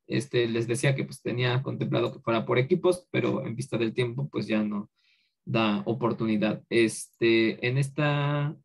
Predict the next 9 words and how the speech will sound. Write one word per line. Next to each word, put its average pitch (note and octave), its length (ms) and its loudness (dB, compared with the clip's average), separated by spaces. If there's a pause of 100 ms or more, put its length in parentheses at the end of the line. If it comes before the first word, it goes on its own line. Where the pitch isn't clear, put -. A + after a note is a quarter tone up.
eh, A2 540 -4 (520)
primera A#2+ 480 2
parte C3 480 4
del A#2+ 340 -2
equipo A#2+ 320 -2
uno, C3+ 400 6
pues, B2 200 -2
era A#2+ 340 0
identificar A#2 840 0